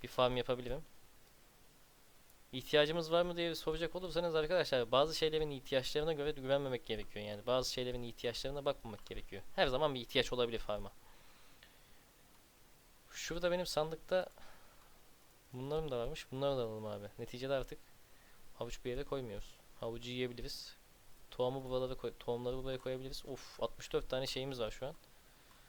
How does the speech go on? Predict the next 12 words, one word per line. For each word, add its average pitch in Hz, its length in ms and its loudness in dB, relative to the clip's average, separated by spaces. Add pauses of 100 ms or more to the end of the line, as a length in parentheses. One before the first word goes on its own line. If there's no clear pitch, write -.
(1300)
Elimde 175 320 6
kazmam 165 360 2
olmadığı 135 300 6
için 165 240 2
maalesef 143 760 0 (260)
ışınlanacağım. 139 840 2 (800)
Şunu - 120 -12
şöyle - 200 -10
kapatalım. 117 520 -6 (1600)
Bu 156 60 4
arada 147 220 4
videonun 151 380 0